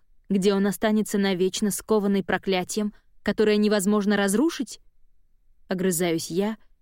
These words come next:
и замолкаю, увидев, как в её глазах отражается удивление. «Ты думала, я этого не знаю, да?» Нури игнорирует мой вопрос,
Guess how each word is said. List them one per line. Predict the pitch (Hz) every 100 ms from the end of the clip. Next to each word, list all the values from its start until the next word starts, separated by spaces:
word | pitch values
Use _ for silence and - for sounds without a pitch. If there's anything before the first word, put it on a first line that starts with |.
| - _
и | 208
замолкаю, | 190 202 226 226 233 190 170
увидев, | 175 170 190 185
как | - 175
в |
её | 185 180 185
глазах | 170 180 165 208 -
отражается | - 196 190 196 202 -
удивление. | 220 202 214 196 143 131 147 - - _ _ - - _ - - - -
«Ты | 226
думала, | 196 202 202
я | 196 175 202
этого | 202 196
не | 196 196
знаю, | 180 214 311 233 160 - -
да?» | 190 226 - _ _ _ - _ - _ - _ _ - - - -
Нури | 185 220 254
игнорирует | - 214 220 226 233 185 175 -
мой | 175
вопрос, | 170 165 160 151 -